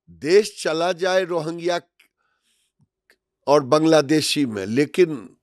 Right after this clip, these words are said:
वोट नहीं जाए। अन्य वोट है, अन्य वोट पर पूरा मुझे भरोसा है कि आने वाले दिन में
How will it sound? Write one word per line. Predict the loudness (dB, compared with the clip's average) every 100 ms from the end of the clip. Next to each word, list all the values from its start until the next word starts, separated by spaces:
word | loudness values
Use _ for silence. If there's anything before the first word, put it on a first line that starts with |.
| _ _ _ _ -20 -20 _ _ -18
वोट | 4 12 12 12 6
नहीं | -6 -6 -8 -16
जाए। | -18 -20 -20 -20 _ _ _ _ _ _ _ _ _ _ _ _ _ _ _ _ _ _
अन्य | 0 2 2
वोट | 6 10 10 8
है, | -2 -2 -4 -12 _ _ _ _ _ _ _ _ _ _ _ _ _ _ _ _ _
अन्य | 0 2 2
वोट | 8 8 8 2 -4 -4 -6 -14 _ _ _ _ _ _ _ _
पर | -8
पूरा | -6 -4 -2 -2
मुझे | -4 -6 -6
भरोसा | -4 -2 -2 -2 -4 -2
है | -6
कि | -8 -6
आने | -4 -4
वाले | -2 -2 -4
दिन | -6 -8 -8
में | -8 -10